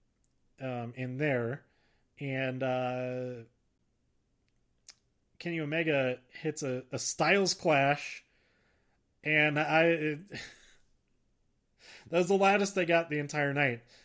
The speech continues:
That was, I, I, like, yelped. I went, I, like, "Oh, yeah, yeah," or whatever. Um,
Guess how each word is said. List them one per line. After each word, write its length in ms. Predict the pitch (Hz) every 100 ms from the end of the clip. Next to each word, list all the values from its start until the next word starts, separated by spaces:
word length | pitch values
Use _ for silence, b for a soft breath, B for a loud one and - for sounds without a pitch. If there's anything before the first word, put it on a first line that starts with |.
| -
That 200 | 143 135
was, 240 | 127 127 -
I, 240 | 135 139 147
I, 80 | 139
like, 260 | 127 117
yelped. 580 | 151 196 226 226 - - - _ _ _ _ _ _ _ _ -
I 120 | 135
went, 200 | 135 123
I, 80 | 120 117 120
like, 120 | 113 - _ 156
"Oh, 240 | 220 247
yeah, 400 | 185 269 240 147
yeah," 400 | 147 294 247 147
or 160 | 123 131
whatever. 540 | 120 127 120 110 123 - B B B -
Um, 540 | 151 143 135 127 120